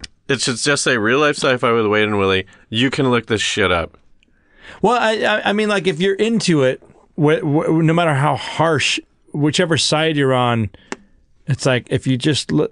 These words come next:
Speaker 2: if you just listen to this show and be like, "Oh, you didn't, you didn't tell me enough." It's like,
Speaker 1: Yeah,
Speaker 2: well,
Speaker 1: but we're here for
Speaker 2: fuck you.
Speaker 1: entertainment. We're not here to, we're not here to convince people that Lyme disease was invented by the
Speaker 2: Oh,
Speaker 1: Nazis.
Speaker 2: no, no,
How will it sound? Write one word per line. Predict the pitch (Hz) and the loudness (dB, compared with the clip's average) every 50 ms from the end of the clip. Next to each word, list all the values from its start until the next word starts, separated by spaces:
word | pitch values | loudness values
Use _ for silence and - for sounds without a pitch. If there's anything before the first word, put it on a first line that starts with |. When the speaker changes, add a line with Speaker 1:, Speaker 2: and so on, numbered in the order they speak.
| - | -2
Speaker 2:
if | - 135 - - | -2 -2 0 -2
you | 135 | -2
just | 143 - 135 - | -2 -2 -2 -2
listen | - 151 - - 147 | -2 -2 -2 0 0
to | 139 | 0
this | 135 123 | 0 0
show | - - 131 | 0 0 0
and | 120 | 2
be | 117 113 | 2 2
like, | 110 | 2
"Oh, | 123 127 135 131 131 | 2 2 4 4 4
you | 127 131 | 2 2
didn't, | 139 139 131 127 - - | 2 0 0 0 0 0
you | 139 139 | 0 0
didn't | 139 135 135 127 120 | 0 0 -2 -2 -2
tell | - 135 131 131 | 0 0 2 2
me | 135 131 127 | 2 0 0
enough." | 127 127 127 127 123 113 - | 0 2 2 0 0 0 -2
It's | 135 117 - | -6 -4 -2
like, | 123 123 120 | -2 -2 0
Speaker 1:
Yeah, | - 175 185 | 0 0 2
Speaker 2:
well, | 165 156 | 2 2
Speaker 1:
but | - | 2
we're | 160 165 147 | 0 0 0
here | 147 170 170 | -2 -2 -2
for | - - 165 | -2 0 0
Speaker 2:
fuck | 156 156 | 0 2
you. | 160 151 | 2 0
Speaker 1:
entertainment. | 131 151 151 147 160 160 123 98 90 | -2 -2 -2 -2 -2 0 0 0 0
We're | 92 | 0
not | 101 113 123 | 0 0 0
here | 131 123 135 131 123 110 98 | 0 0 2 2 2 2 0
to, | 87 - - - - 104 | -2 -6 -12 -12 -8 -4
we're | 110 123 | -2 -2
not | 143 165 165 | -2 0 0
here | 151 170 170 | 0 0 0
to | 139 | 0
convince | - - 113 95 107 110 113 | -2 -2 -2 -2 -2 -2 -2
people | - - 117 95 104 101 | -2 -4 -4 -2 0 0
that | 92 90 71 85 - - - - - | 0 0 -2 -4 -10 -18 -18 -12 -6
Lyme | 92 92 95 107 110 | -2 0 0 0 0
disease | 104 98 95 104 95 90 | 0 0 0 0 -2 0
was | 95 92 85 | -2 -4 -4
invented | 92 90 87 87 95 95 95 90 | -4 -4 -2 -2 -2 -2 0 0
by | 92 | 0
the | 92 - | 0 2
Speaker 2:
Oh, | 247 262 269 254 247 | 2 2 0 0 0
Speaker 1:
Nazis. | 247 254 254 | 0 0 0
Speaker 2:
no, | 254 | 0
no, | 254 | -2